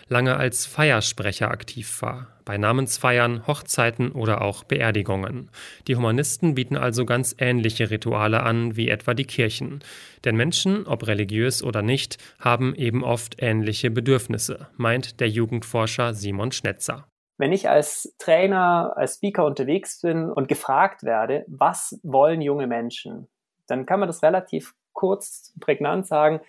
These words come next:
Speaker 2: junge Menschen wollen Spaß, Sinn und Sicherheit.
Speaker 1: Drei Dinge also, die einem in der Corona-Krise leicht abhanden kommen können. Spaß, Sinn und Sicherheit. Wiederfinden könnte man sie in Religionsgemeinschaften,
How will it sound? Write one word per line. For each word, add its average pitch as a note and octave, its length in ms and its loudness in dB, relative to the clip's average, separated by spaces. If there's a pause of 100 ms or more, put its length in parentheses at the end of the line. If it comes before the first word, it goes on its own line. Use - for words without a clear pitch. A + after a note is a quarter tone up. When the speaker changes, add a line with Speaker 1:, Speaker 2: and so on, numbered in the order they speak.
(140)
Speaker 2:
junge F#3 180 2
Menschen D#3+ 340 2
wollen C3 160 -2
Spaß, D3 580 -4
Sinn D3 220 0
und C#3+ 160 -6
Sicherheit. A#2+ 720 -8 (240)
Speaker 1:
Drei A#2+ 260 2
Dinge A2+ 320 2
also, A2 440 0
die B2 180 -6
einem A2+ 300 0
in A2 100 -2
der G#2 160 0
Corona-Krise A#2+ 1000 -2
leicht G#2 420 -2
abhanden A2+ 480 -2
kommen G2 300 -4
können. G#2+ 420 -6 (240)
Spaß, - 640 0 (160)
Sinn G#2+ 480 -2
und B2+ 320 -4
Sicherheit. G#2+ 800 -8 (360)
Wiederfinden G2+ 760 -2
könnte A2+ 240 -4
man A2+ 260 2
sie A#2 240 -2
in A#2 320 -2
Religionsgemeinschaften, A2 1400 -4